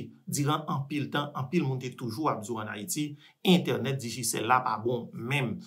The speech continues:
Entènèt ki te pi bon, e Natcom te preske pran mache entènèt la nan men Digicel paske se li ki te gen kontwòl,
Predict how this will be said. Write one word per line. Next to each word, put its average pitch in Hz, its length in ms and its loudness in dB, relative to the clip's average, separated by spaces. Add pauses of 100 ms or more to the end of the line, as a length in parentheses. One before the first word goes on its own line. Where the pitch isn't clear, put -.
(120)
Entènèt 160 560 4
ki - 100 -6
te 117 160 -4
pi 220 180 0
bon, 180 300 6 (120)
e 147 160 0
Natcom 139 360 2
te 117 120 -4
preske 180 500 4
pran 156 260 0
mache 120 320 0 (240)
entènèt 127 600 2
la 180 140 8 (180)
nan 123 240 -2
men 131 140 0
Digicel 113 480 0
paske - 420 0 (140)
se - 280 2
li 180 220 4
ki - 100 -4
te 131 120 -2
gen 117 160 -2
kontwòl, 185 500 4